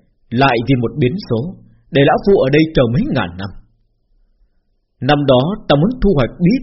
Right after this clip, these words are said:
tàng của Thái Thượng Đạo, không tiếc chân thân lâm vào cửa thứ tám, chỉ cho một phân thân thoát đi, bố trí xong cái cục hoàn mỹ,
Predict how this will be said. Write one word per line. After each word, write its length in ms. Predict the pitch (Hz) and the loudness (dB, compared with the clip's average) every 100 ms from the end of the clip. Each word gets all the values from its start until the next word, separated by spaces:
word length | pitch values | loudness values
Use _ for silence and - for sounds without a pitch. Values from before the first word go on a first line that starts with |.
| 151 | 0
tàng 140 | 120 107 | -2 -2
của 100 | 110 | -4
Thái 160 | - 233 | -4 -2
Thượng 180 | 123 95 87 | -4 -6 -8
Đạo, 140 | 73 - _ _ _ _ | -12 -18 _ _ _ _
không 160 | 160 147 | 0 2
tiếc 120 | 240 254 208 | 0 -2 -2
chân 120 | 135 127 | -2 -2
thân 120 | 127 131 | -2 0
lâm 100 | 190 | 0
vào 100 | 135 - | -2 -2
cửa 140 | 113 90 | -4 -4
thứ 60 | 127 113 | -8 -6
tám, 140 | 104 185 - _ _ _ - | -8 -10 -16 _ _ _ -2
chỉ 100 | 156 143 | 0 2
cho 80 | 233 147 | 2 0
một 100 | 120 - | -4 -4
phân 140 | 139 135 | -2 0
thân 120 | 143 131 | 0 0
thoát 140 | 180 220 | -6 -4
đi, 80 | - - - - - - | -6 -8 -14 -20 -20 -2
bố 80 | 151 196 | 0 2
trí 100 | 160 226 - | 0 0 0
xong 140 | 131 | -2
cái 80 | - - | -4 -6
cục 100 | - 120 | -6 -6
hoàn 140 | 92 | -8
mỹ, 100 | 92 | -8